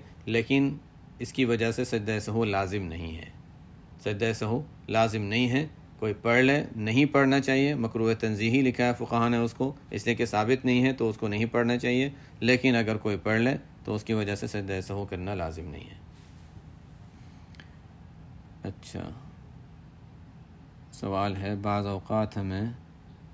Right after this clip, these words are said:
جائے نماز پر بیٹھنے کی حالت میں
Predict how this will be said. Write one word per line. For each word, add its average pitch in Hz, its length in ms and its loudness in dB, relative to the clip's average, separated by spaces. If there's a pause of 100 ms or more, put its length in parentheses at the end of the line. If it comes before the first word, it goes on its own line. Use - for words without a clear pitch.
(720)
جائے 101 220 -2
نماز 101 440 -4
پر 95 140 -4
بیٹھنے 92 380 -4
کی 101 160 -6
حالت 95 400 -4
میں 92 160 -4